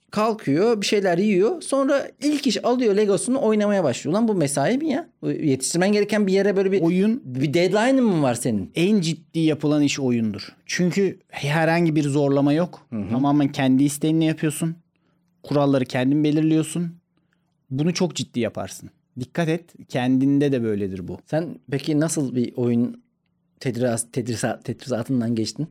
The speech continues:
Speaker 1: çocukken?
Speaker 2: Yani ben, e,
Speaker 1: Mahallede ak-, ben mesela gazoz kapağı oynadım.
Speaker 2: Ha, gazoz kapağı. Bir de şeyle, şöyle şeyler vardı mesela. Sen gazoz kapağı oynuyorsun.
Speaker 1: Hı hı.
Speaker 2: Birileri geliyor ki artık bilye oynayacağız. Bilye dönemi başladı.
Speaker 1: <laughs> Tabii. Do-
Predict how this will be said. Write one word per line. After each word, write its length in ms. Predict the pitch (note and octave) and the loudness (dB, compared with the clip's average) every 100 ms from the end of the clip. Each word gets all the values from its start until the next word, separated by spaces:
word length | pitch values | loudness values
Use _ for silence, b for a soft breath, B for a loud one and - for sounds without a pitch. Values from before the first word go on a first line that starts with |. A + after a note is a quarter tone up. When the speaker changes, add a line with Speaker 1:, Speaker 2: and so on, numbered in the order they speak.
| - _ | -14 _
Speaker 1:
çocukken? 260 | - B3 | -2 2
Speaker 2:
Yani 180 | F#3 C#3+ | 2 0
ben, 300 | D#3+ A3+ G#3+ - - | 0 0 -2 -6 -2
e, 380 | D3+ D3 D3 C#3+ | 0 2 2 4
Speaker 1:
Mahallede 580 | C#3+ C#3+ C#3+ D3 E3 | 4 2 2 2 0
ak-, 180 | - C3+ - | -2 -6 -2
ben 160 | E3 | 0
mesela 460 | E3 C3 F3 D#3 - - _ _ - | 0 2 0 0 -4 -16 _ _ -4
gazoz 280 | D3+ E3+ E3 | -2 0 0
kapağı 300 | C3 A3+ B3 | 0 0 2
oynadım. 300 | A#3 G#3 C#3 | 2 2 0
Speaker 2:
Ha, 320 | D3+ C#3 G#2 - _ - - | -2 -4 -4 -14 _ -10 -2
gazoz 280 | E3 F#3+ | 0 0
kapağı. 440 | E3+ D3 F3 F3 E3+ E3+ | -2 -2 -2 -2 -4 -2
Bir 60 | G#3 | 0
de 80 | |
şeyle, 500 | G#3+ G#3 G#3 G3+ D3 D3 | 0 0 2 0 -4 -4
şöyle 220 | F3+ F3 | 0 0
şeyler 280 | F3 D#3+ D3 | 0 0 0
vardı 200 | A2+ G2 | -2 -4
mesela. 160 | G#2+ - | -10 -4
Sen 160 | C3+ | -2
gazoz 260 | C3+ E3 F3+ | 0 0 -2
kapağı 300 | D#3+ D#3+ C3 | -2 0 0
oynuyorsun. 500 | A#2+ A2 G2+ F#3 G#3+ | 0 -4 -6 -8 -8
Speaker 1:
Hı 80 | C3+ | -6
hı. 240 | G#2+ B2 D3 | -4 -4 -4
Speaker 2:
Birileri 360 | D#3 F3 E3+ | -2 0 0
geliyor 580 | D#3 D#3 D#3+ E3+ F#3+ D#3+ | 0 0 2 2 2 0
ki 140 | - C3 | -4 -2
artık 340 | D3+ D#3 D#3 | -2 -2 -2
bilye 200 | E3 D3 | 0 0
oynayacağız. 420 | A#2 A2+ G#2+ - - | 0 -6 -10 -10 -4
Bilye 260 | C3+ C#3 | 0 0
dönemi 260 | B2+ B2 A#2 | 0 -2 -4
başladı. 220 | G2 G2+ - | -6 -10 -14
Speaker 1:
<laughs> 100 | - | -10
Tabii. 260 | - C3 G2+ b b C#3 | -6 -4 -6 b b -8
Do- 120 | C#3+ | -8